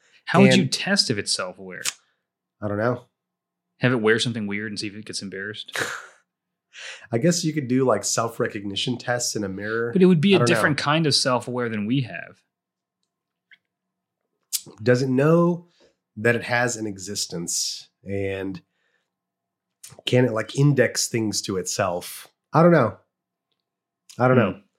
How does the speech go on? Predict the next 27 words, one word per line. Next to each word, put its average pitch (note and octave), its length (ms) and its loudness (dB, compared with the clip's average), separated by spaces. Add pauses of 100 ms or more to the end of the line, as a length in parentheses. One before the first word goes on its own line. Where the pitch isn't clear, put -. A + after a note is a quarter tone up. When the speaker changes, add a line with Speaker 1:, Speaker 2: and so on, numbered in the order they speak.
(220)
Speaker 2:
I C#3+ 120 6
don't, D#3 180 4
but E3 80 6
I, D#3+ 200 4
I C#3 60 4
don't D3+ 200 4
think D3+ 260 2
that - 240 -4 (840)
silicon B2 600 4
will A2 120 -6
ever A#2 180 -2
be G2 280 -4 (140)
self-aware. F2+ 600 -4
I A#2 80 -4
just A#2+ 200 -2
don't, B2 360 4
I B2 60 -2
don't, C#3+ 220 -2
like, A2 260 -12
I A2+ 60 -2
think D3 240 0
we C#3 180 2
are A#2+ 140 6
qualitatively B2 800 0
different G#2 500 -8
things F#2+ 640 -6
than G2 360 -6